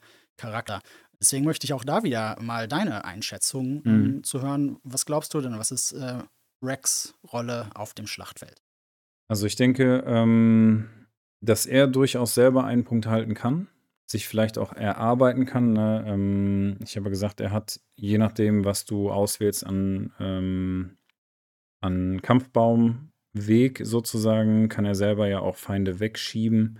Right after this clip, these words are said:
Speaker 1: Oh ja.
Speaker 2: äh, von wichtigen Punkten, kann sich selber heilen dabei und, äh, kann auch wieder verhindern, dass da irgendwie,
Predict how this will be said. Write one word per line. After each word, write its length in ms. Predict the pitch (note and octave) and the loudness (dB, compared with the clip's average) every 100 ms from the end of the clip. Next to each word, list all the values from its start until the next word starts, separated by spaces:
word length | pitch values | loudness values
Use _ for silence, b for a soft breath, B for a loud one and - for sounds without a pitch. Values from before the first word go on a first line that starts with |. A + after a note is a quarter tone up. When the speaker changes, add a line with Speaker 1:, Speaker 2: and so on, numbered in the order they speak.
| - | -10
Speaker 1:
Oh 80 | G2+ | -8
ja. 180 | G2 - _ | -8 -12 _
Speaker 2:
äh, 320 | G#2 G#2 G2+ G2+ | 0 2 2 0
von 260 | - G#2+ | 2 0
wichtigen 320 | G2+ - G#2+ | 0 0 0
Punkten, 280 | G2 G#2+ A2 | 2 0 0
kann 160 | G2+ G#2 | -2 -2
sich 160 | F#2+ | -2
selber 340 | - G2+ G2 F#2 | -2 -2 -2 -2
heilen 300 | G2 G2+ G2+ | -2 0 2
dabei 480 | G2 G2 G2 G2 G2 | 2 2 0 0 -2
und, 360 | F#2+ F#2 - | -2 -4 -6
äh, 420 | G2+ F2+ F2+ F2 F2 | -8 -8 -6 -8 -10
kann 200 | - F#2+ | -8 -6
auch 180 | F2+ F2+ | -6 -8
wieder 200 | F2+ F2+ | -6 -8
verhindern, 460 | - F2 F2+ F2+ | -8 -8 -4 -4
dass 160 | F2 - | -6 -6
da 100 | F2+ | -8
irgendwie, 460 | E2+ E2+ - F#2 | -6 -8 -8 -12